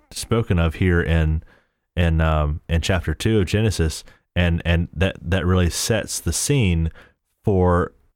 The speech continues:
the rest of, the rest of, uh, of, of time.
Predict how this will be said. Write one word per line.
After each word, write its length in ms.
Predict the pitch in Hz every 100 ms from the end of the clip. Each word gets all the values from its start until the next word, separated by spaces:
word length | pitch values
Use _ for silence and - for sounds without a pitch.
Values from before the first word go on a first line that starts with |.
| _ -
the 160 | 85
rest 280 | 92 107 -
of, 200 | 95 90
the 200 | - 90
rest 280 | 95 107 -
of, 240 | 95 85 92
uh, 60 | -
of, 480 | 87 87 87 85 85
of 140 | 80
time. 440 | - 143 80 69